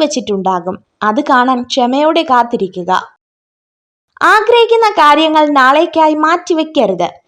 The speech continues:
ഇന്നു തന്നെ അതിനുള്ള പരിശ്രമം തുടങ്ങണം. നാളെ എന്നുണ്ടോ എന്ന് പോലും ചിന്തിക്കരുത്, പ്രവർത്തിക്കുക. സ്വപ്നങ്ങൾക്ക് പുറകെ സഞ്ചരിക്കണം. പരിഹാസങ്ങളിൽ നിന്ന് പാഠങ്ങൾ ഉൾക്കൊള്ളണം. വിയർപ്പൊഴുക്കി അധ്വാനിക്കണം. തളർത്തുന്നവരുടെ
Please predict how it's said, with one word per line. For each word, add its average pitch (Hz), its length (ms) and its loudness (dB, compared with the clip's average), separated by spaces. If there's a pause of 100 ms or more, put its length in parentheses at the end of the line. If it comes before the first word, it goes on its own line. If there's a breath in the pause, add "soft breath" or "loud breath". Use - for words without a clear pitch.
(220)
ഇന്നു 226 320 0
തന്നെ 302 280 2
അതിനുള്ള 277 400 0
പരിശ്രമം 277 560 -2
തുടങ്ങണം. 269 480 -2 (360)
നാളെ 226 240 2 (120)
എന്നുണ്ടോ 277 520 0 (140)
എന്ന് 285 240 -2
പോലും 269 320 0
ചിന്തിക്കരുത്, 214 640 -2
പ്രവർത്തിക്കുക. 269 640 -4 (1300)
സ്വപ്നങ്ങൾക്ക് 415 720 2
പുറകെ 320 420 0
സഞ്ചരിക്കണം. 285 640 -2 (260)
പരിഹാസങ്ങളിൽ 277 840 -2
നിന്ന് 277 160 -4 (100)
പാഠങ്ങൾ 262 520 0
ഉൾക്കൊള്ളണം. 202 600 -2 (320)
വിയർപ്പൊഴുക്കി 277 720 0
അധ്വാനിക്കണം. 220 720 -4 (300)
തളർത്തുന്നവരുടെ 277 680 0